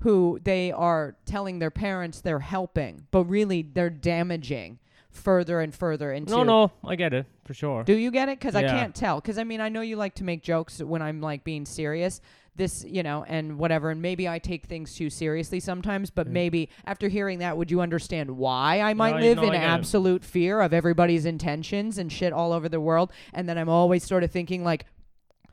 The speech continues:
Speaker 1: "What's gonna fucking happen that's gonna be bad?" 'Cause it was like, I walked into that scenario, that situation, being like, "Oh, we're gonna play a game. That's cool."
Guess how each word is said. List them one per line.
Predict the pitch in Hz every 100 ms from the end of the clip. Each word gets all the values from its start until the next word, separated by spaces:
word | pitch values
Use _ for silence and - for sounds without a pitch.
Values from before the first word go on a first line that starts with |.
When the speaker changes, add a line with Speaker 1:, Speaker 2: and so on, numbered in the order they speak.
| _ _
Speaker 1:
"What's | 147 180 -
gonna | 190 175
fucking | 190 170 170
happen | 180 156 208 214
that's | 196 -
gonna | 170 165
be | 160
bad?" | 151 147 165 208 - - -
'Cause | 214
it | 202
was | 180
like, | 196 160 - _ - - _ _ -
I | 208
walked | 233 226 214
into | 214 180 160
that | 143 160 -
scenario, | - 175 160 175 180 185
that | 151 147 -
situation, | 185 - 165 160 156 202 202
being | 196 185 190
like, | 208
"Oh, | 269 339
we're | 294
gonna | 247 247
play | 254 240
a |
game. | 233 269 254 170
That's | 214 -
cool." | - 190 214 254